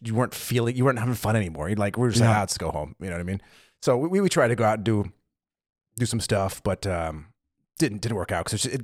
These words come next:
Speaker 1: it was just freezing.
Speaker 2: Great. <laughs>
Speaker 1: No, but we, we
Speaker 2: The
Speaker 1: still
Speaker 2: winter's great here.
Speaker 1: No, we still had a good time. You know, s-, you know, like, went, stayed home. We're warm. Played some video games. So, uh,
Speaker 2: Nice.
Speaker 1: I mean, my girlfriend. So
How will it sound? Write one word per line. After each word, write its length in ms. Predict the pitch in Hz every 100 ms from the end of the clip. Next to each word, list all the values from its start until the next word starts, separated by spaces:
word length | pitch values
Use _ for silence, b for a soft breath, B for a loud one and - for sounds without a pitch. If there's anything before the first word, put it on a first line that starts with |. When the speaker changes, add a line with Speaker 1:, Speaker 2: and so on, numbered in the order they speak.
| -
Speaker 1:
it 80 |
was 80 | 120
just 140 | 101 -
freezing. 360 | 90 76 - - _ _
Speaker 2:
Great. 300 | 196 185 120 - _ _ -
<laughs> 800 | 135 - - 180 170 170 151 143 _ _ - B B B
Speaker 1:
No, 100 | 262
but 120 | 254
we, 60 | 233
we 160 | 220 233
Speaker 2:
The 60 |
Speaker 1:
still 80 | 170 233
Speaker 2:
winter's 280 | 247 196
great 260 | 147 190 165
here. 240 | 135 131 -
Speaker 1:
No, 100 | 208
we 60 |
still 140 | 208 254
had 40 |
a 20 |
good 100 | 170 151
time. 280 | 143 143
You 60 | 143
know, 40 | 135
s-, 120 | -
you 80 | 151
know, 100 | 135
like, 240 | 139 120
went, 240 | 139 131
stayed 220 | - 147 127
home. 340 | 117 120 120
We're 120 | 113
warm. 500 | 107 117 110 110 107 -
Played 140 | - 113
some 80 |
video 180 | 107 101
games. 340 | 107 95 98 -
So, 300 | 92 92 87
uh, 40 |
Speaker 2:
Nice. 360 | - 92 - - _ _ _ _ -
Speaker 1:
I 40 |
mean, 140 | 87 87
my 80 |
girlfriend. 340 | 82 85 90 90
So 120 | -